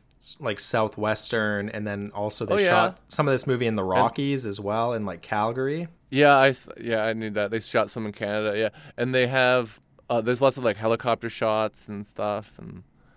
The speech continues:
Speaker 2: like, it looks good. It's a well-shot movie. It's a big budget, big star film. It w-, I would classify this as a road trip comedy, I guess, sort of, but it's more than that. It's the,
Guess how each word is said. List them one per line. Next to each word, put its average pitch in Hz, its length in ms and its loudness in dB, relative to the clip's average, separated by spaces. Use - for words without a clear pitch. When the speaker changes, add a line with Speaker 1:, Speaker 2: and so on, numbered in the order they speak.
Speaker 2:
like, 104 140 -10
it 104 60 -4
looks 113 260 -6
good. 107 480 -4
It's - 160 -14
a 107 60 -4
well-shot 110 520 2
movie. 101 360 -4
It's 95 160 -10
a 104 40 -4
big 104 240 -2
budget, 107 400 -2
big 117 200 -2
star 107 520 0
film. 107 440 -4
It 127 80 -2
w-, 123 180 -4
I 135 120 4
would 185 120 2
classify 214 540 0
this 165 200 -2
as 127 240 -4
a 120 140 0
road 107 400 0
trip - 360 -4
comedy, 117 600 -6
I 123 120 -8
guess, 123 500 -6
sort 117 320 -2
of, 123 100 -2
but 110 120 0
it's 101 160 -4
more 113 260 2
than 98 120 -8
that. 95 300 -4
It's - 180 -18
the, 104 160 -8